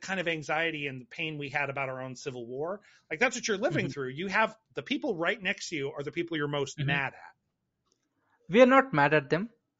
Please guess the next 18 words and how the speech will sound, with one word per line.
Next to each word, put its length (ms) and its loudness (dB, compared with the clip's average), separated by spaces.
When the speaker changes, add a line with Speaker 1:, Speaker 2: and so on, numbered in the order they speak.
Speaker 2:
uh, 300 2
to 140 -2
be 120 0
honest, 420 0
right? 240 0
Because 300 4
in 180 0
Indian 440 2
media, 320 4
it's 140 0
very 180 4
rare 260 2
that 180 -2
we 80 -2
talk 220 0
about 160 -4
Pakistanis. 600 -6
Speaker 1:
Really? 480 -2